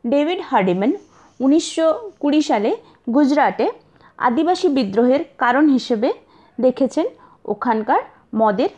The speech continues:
ব্যবসা। ওই অঞ্চলে মদ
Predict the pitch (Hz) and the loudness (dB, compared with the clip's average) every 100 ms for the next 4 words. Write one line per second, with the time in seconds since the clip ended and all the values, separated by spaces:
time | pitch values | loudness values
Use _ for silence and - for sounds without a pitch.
0 | _ - 196 156 160 - - 196 _ - | _ -6 -2 -2 -4 -8 -10 -10 _ -20
1 | - - - 349 415 294 285 269 415 - | -20 -8 0 2 4 4 4 2 0 -4
2 | _ _ _ _ _ - 240 294 | _ _ _ _ _ -2 0 0